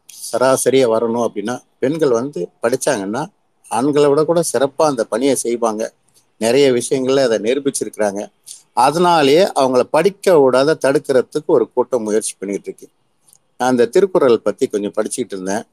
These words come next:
சரி, நேரம் Twitter-ல சும்மா டைம் பாஸ்க்காக வந்தவன் நானு. சரி, இது படிக்கும்போது இன்னைக்கு ஒரு குறள் படிச்சேன். இன்னும் எங்க பாஸ் எனக்கு அதை எடுத்து, எழுதுறதுக்கு பர்மிஷன் கொடுக்கல,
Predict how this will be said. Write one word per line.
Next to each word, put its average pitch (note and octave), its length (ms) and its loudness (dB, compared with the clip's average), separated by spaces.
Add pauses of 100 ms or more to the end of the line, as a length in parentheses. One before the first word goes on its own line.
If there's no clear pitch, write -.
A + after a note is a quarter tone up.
(460)
சரி, B2 220 -2
நேரம் A#2+ 320 -4 (100)
Twitter-ல D3 480 2
சும்மா C3+ 300 -4
டைம் C#3+ 260 0
பாஸ்க்காக B2 380 0
வந்தவன் G#2+ 340 -2
நானு. G2 240 -6 (840)
சரி, C#3+ 260 0
இது B2+ 140 2
படிக்கும்போது B2 580 2 (360)
இன்னைக்கு C3+ 320 0
ஒரு A2+ 240 4
குறள் C3+ 260 0
படிச்சேன். A2+ 240 -4
இன்னும் A2 180 -2
எங்க G#2 140 -2
பாஸ் C#3 360 0
எனக்கு A#2 220 -2
அதை G#2 140 0
எடுத்து, A2 260 -2
எழுதுறதுக்கு B2 520 -4
பர்மிஷன் A#2 400 -2
கொடுக்கல, G#2 300 -4